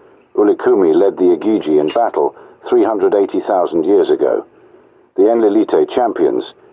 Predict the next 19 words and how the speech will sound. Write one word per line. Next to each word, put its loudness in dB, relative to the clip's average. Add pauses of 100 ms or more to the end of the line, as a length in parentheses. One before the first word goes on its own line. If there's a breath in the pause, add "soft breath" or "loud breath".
(120)
Ninurta 0
and -2
Adad, -2 (480 loud breath)
ultimately -2
triumphed -4
over 2
Ulikumi 0
and -2
the 2
Igigi -2
when -2
they 0
launched -2
an -2
assault -4
on -2
the 0
Enlilite's 0 (180 loud breath)
whirlbirds. -2